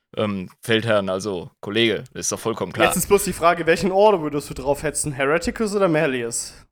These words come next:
Speaker 2: Beides
Speaker 1: Das
Speaker 2: am
Speaker 1: ist
Speaker 2: besten.
Speaker 1: definitiv Hereticus.
Speaker 2: Hereticus dann, mhm.
Speaker 1: Das ist def-, ja, das ist, das ist Futter für Ordo Hereticus, weil der halt, äh, mit Technologie rumgespielt hat und mit Biologie, die, ähm, nicht Imperator gefällig
Speaker 2: Die aber
Speaker 1: ist
Speaker 2: nicht direkt
Speaker 1: und
Speaker 2: dämonisch ist.
Speaker 1: Nein, nein, nein, nein, nein.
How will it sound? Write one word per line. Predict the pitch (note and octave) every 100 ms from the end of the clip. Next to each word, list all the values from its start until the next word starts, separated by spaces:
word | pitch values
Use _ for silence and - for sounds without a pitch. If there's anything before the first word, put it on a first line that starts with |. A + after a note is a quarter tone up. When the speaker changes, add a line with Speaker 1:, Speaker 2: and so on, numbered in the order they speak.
| _
Speaker 2:
Beides | D3+ E3 C3+
Speaker 1:
Das | C3+
Speaker 2:
am |
Speaker 1:
ist | C3
Speaker 2:
besten. | C3+
Speaker 1:
definitiv | B2+ C3+ B2+ C3 C3
Hereticus. | A#2 A2+ A2 G#2 - -
Speaker 2:
Hereticus | D3 C#3+ C#3 - A#2
dann, | - A#2
mhm. | A#2
Speaker 1:
Das | B2+
ist | B2 A#2
def-, | D3 C3+ -
ja, | D#3 G3
das | D3 C3+
ist, | C#3
das | D#3 D#3+
ist | -
Futter | F3+ F3
für | D#3+
Ordo | D3 D3
Hereticus, | C#3 D3 D3 D#3 C#3+
weil | C3+
der | B2+ C3 C3 A#2
halt, | A#2+ A#2
äh, | F#2 A#2
mit | A#2 -
Technologie | A#2+ B2 A#2 B2 A#2+
rumgespielt | B2+ A#2+ B2 A#2 - A#2 A2+
hat | A2 -
und | A2 A2+
mit | A2
Biologie, | A#2 A#2 A2+ A2 A2
die, | G#2 G#2 G#2 F#2+ _ _ _
ähm, | - G#2+ G#2 G2
nicht | G#2 A2 -
Imperator | A2 G#2+ B2 F3+
gefällig | D#3+ D3+ D#3+ E3+
Speaker 2:
Die |
aber | F#3
Speaker 1:
ist | F#3
Speaker 2:
nicht | G3 -
direkt | F3+ -
Speaker 1:
und | A#2+
Speaker 2:
dämonisch | B2 B2 A#2+ B2+ B2
ist. | B2+ - - _ _ _ _ _ _ _ _ _ _
Speaker 1:
Nein, | - A3+ C4
nein, | C4
nein, | B3+ A#3 A#2+
nein, | B2 F#3+
nein. | F3 A#2+